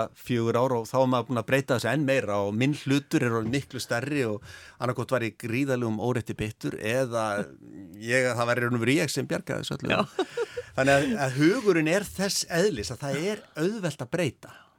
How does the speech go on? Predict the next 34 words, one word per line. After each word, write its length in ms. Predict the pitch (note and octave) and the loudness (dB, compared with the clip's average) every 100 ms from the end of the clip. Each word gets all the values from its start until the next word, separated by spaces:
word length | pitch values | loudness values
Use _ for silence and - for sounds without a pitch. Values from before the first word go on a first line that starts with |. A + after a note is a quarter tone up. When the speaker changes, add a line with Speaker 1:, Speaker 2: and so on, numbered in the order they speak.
| - - | -16 0
Speaker 2:
En 200 | F3 G3 | 2 6
það 100 | F#3 | 6
er 80 | |
sko 160 | G#3+ C4 | 6 2
bara 160 | B3 F#3+ | 2 2
þannig, 320 | E3 C#3 D3 | 2 2 0
Þorsteinn 340 | - E3+ D3+ C3+ | -2 -2 0 0
Jó, 80 | A#2 | 2
að 160 | B2+ | 2
þú, 140 | C#3+ F#3+ D#3 | 0 -2 -4
þú 220 | - G#3 | 0 2
ert 160 | G#3 G#3 | 2 -2
ekki, 220 | - F#3 F3 | 0 0 -2
eh, 260 | - - - D#3 - | -8 -12 -10 -12 -12
þú 200 | G3 F3+ | -4 -2
ert 160 | F#3+ G#3 | 2 0
nú 60 | |
ekki 160 | G3+ G3 | 2 2
eins 240 | G3+ F#3+ | 2 2
og 160 | F#3 E3 | 2 2
venjulegt 320 | F3+ D3 C3+ | 2 2 2
fólk. 320 | A2+ - - - - - - | -2 -4 -12 -20 -20 -20 -20
Sko, 200 | - - | -10 -2
sumir 300 | D3 A3 A3 | 2 4 4
bara 160 | G#3 G3+ | 4 2
myndu 240 | G3+ - | 2 -2
skrifa 220 | - E3+ - | 0 0 2
bók 300 | G#2 - - _ _ _ - | -4 -4 -20 _ _ _ -2
og 180 | D#3+ | -2
senda, 380 | D3 E3+ D#3 D3+ | 0 -2 0 -2
senda 320 | D#3+ E3+ D#3+ D3 | 0 -2 0 0
hana 160 | C#3 | 2
í 240 | C#3 C3+ C3+ | 2 0 -2
prentsmiðjuna. 540 | - C#3 B2 A2+ B2 | -2 -4 -4 -4 -4